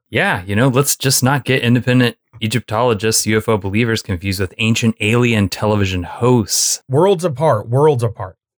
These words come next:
Speaker 2: Now, West is still intrigued about getting photographic evidence of just what this dome is, but suspects that, quote,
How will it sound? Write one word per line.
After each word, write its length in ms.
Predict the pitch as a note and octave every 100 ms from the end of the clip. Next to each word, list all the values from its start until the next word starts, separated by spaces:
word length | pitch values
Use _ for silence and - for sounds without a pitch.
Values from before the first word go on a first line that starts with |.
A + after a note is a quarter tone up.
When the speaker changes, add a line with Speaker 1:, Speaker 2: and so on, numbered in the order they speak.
| _ _ -
Speaker 2:
Now, 320 | E3+ E3 E3 -
West 400 | G3 A#4 - -
is 320 | C#4+ E4+ F4
still 260 | - C4+ C#4+
intrigued 500 | B3 - C#3 A2+ A#2
about 320 | B2+ C#3 B2+ A2
getting 580 | F3+ G#3 G3+ F#3+ F#3 -
photographic 580 | - G3 F3+ F3 E3+ D#3
evidence 360 | F3+ E3+ C3 B2
of 100 | A#2
just 280 | G#2+ E3 -
what 300 | A#2+ D3+ D#3 A#2
this 260 | C3 B2
dome 440 | B2 A#2+ C#3+ C#3+ C3
is, 360 | E3 B2 - _ _ _ _ -
but 160 | D4+
suspects 560 | - B3+ - G3+ G3 -
that, 280 | E3+ E3 A#2+
quote, 360 | D#3+ D#3 A#2+